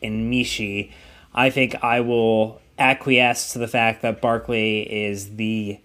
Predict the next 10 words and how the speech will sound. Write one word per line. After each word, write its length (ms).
number 300
ten 400
heading 340
into 200
the 100
start 240
of 60
the 80
season. 640
And 420